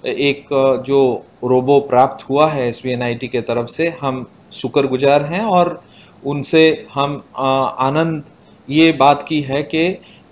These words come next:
बहुत सारे institutions, बहुत सारे communities जो हैं,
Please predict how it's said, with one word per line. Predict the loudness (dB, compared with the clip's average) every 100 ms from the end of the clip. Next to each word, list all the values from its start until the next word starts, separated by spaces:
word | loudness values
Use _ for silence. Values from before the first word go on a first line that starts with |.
| _ -18 -18 -20 -18 -4
बहुत | 2 4 4 4
सारे | 4 2
institutions, | 0 -6 -8 -2 -2 -2 -4 -6 -4 -4
बहुत | -2 -4
सारे | 0 -2
communities | 0 -4 0 0 0 0 -2 0
जो | -2
हैं, | -2 -6 -8